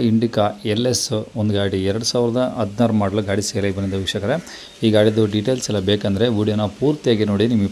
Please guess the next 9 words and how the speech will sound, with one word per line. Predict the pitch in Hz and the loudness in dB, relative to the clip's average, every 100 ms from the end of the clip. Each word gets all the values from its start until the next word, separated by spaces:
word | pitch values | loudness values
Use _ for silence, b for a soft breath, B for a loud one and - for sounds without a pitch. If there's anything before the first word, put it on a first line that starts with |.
| 107 | 0
ಪೂರ್ತಿಯಾಗಿ | 113 110 110 107 | 0 0 0 2
ಮಾಹಿತಿ | 98 95 98 | 2 0 -2
ಸಿಗುತ್ತೆ. | 98 95 90 135 - - | -4 -4 -2 -4 -4 -4
ಮಾಹಿತಿ | 110 127 143 135 | 0 0 2 2
ಎಲ್ಲ | 127 | 2
ಕೇಳ್ಕೊಂಡಾದ್ಮೇಲೆ | 123 113 101 110 95 104 117 | 2 0 2 0 0 0 0
ಗಾಡಿ | 107 101 101 | 2 2 2
ಏನಾದರೂ | 104 104 101 | 0 0 0
ನಿಮಗೆ | 98 | 0